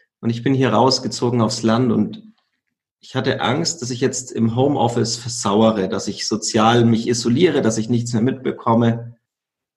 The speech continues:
Ähm, und, und für mich ist Remote Mob Programming praktisch die Lösung für das Homeoffice-Problem.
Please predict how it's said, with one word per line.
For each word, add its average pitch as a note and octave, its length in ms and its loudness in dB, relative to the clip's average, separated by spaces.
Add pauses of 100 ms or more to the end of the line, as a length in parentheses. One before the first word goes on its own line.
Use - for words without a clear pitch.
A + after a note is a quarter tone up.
(140)
Ähm, G#2+ 540 -2 (360)
und, - 460 -4 (180)
und A2+ 160 -4
für B2 80 0
mich B2 200 2
ist - 220 -4
Remote C3 380 0
Mob D#3 180 -4
Programming B2+ 360 -4
praktisch B2 400 -6
die B2 100 -2
Lösung B2+ 720 4
für A#2+ 160 0
das A2 220 0
Homeoffice-Problem. G2 1300 -2